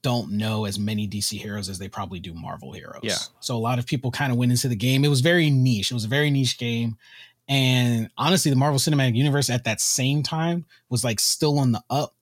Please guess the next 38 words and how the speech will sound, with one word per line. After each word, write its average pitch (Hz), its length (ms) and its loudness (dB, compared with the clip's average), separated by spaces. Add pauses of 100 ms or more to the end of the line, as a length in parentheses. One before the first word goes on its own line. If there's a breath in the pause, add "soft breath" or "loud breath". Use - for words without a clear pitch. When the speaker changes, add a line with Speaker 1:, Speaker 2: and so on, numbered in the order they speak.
(460)
Speaker 1:
to 139 80 0
bring 135 720 2 (160)
a 143 60 -2
lot 147 180 2
of 135 80 -2
people 156 220 0
into 143 160 2
the 131 80 -2
comic 143 380 0
book 135 200 -2
world. 139 480 0 (680 soft breath)
Um, 113 280 0
so 123 160 2
D 143 200 4
C 180 220 4
Legends, 143 840 2 (380 soft breath)
uh, 104 560 -2 (680)
uh, 104 320 -6
or 131 140 2
D 156 120 6
C 185 140 4
Universe 156 320 4
Online, 123 240 0
that's 127 160 2
what 151 80 0
it 117 40 0
was, 101 160 -2
D 120 100 -2
C 139 80 4
Speaker 2:
D 160 60 4
C, 135 80 4
Speaker 1:
Universe 120 140 2
Speaker 2:
D 156 100 2
C - 140 0
Speaker 1:
Online. 139 140 0
Speaker 2:
Universe 131 340 -2
Online, 110 400 -6
okay. 92 300 -12